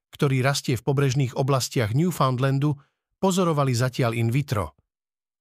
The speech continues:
Výsledky štúdie poukazujú na prítomnosť kľúčových polyfenolických zlúčenín v rakitníkových výliskoch a semenách,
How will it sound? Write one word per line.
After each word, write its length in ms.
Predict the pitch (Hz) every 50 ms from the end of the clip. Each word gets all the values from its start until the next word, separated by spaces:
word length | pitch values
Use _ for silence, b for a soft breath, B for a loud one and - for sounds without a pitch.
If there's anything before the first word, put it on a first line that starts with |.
| _ -
Výsledky 500 | 147 202 196 - - 220 185 - - 185
štúdie 480 | - - - 185 180 170 151 156 139 120
poukazujú 640 | - 151 151 151 143 160 147 131 147 151 151 156 165 170 160 139 b b b b b _ 143
na 80 | 139
prítomnosť 680 | 127 - 165 185 175 156 185 165 156 147 143 131 - -
kľúčových 680 | - 170 180 160 - - 160 143 151 151 143 143 - -
polyfenolických 840 | 175 180 170 143 - 156 143 139 139 139 131 - - - 139 120
zlúčenín 760 | 117 113 139 165 175 151 - 170 147 139 135 135 139 143 139 139 B B B B B _
v 40 | 123
rakitníkových 840 | 135 151 151 - 160 135 - 151 147 131 - 147 135 135 131 107 107
výliskoch 560 | 127 160 160 156 160 139 - - - 147 139 -
a 100 | - 110
semenách, 640 | - - - 175 165 160 151 147 143 139 139 139 -